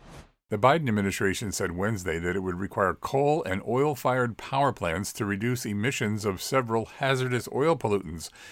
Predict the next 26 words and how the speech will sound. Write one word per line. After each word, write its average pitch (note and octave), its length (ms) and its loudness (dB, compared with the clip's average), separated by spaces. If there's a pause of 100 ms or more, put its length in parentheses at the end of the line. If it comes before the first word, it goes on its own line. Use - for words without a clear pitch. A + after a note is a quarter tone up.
(140)
including A#2 400 0
mercury, G#2 580 0 (280)
a F#2+ 100 -2
neurotoxin A2+ 800 2
that F#2+ 160 0
can G#2 160 -4
cause G2 300 2
developmental A2+ 640 0
problems A2+ 580 2
in G#2 160 0
infants A2+ 480 -2
and F2 180 -4
children. F2 540 -2 (460)
The A#2+ 100 -2
proposed C3+ 460 4
rule D3 260 4
from A#2+ 160 2
the A2 100 2
Environmental A2+ 480 6
Protection A2+ 460 0
Agency A#2+ 460 0
has G2+ 240 0
two D#3 320 -2
broad A#2 420 4
policy A2+ 580 0
aims: D#2 540 -4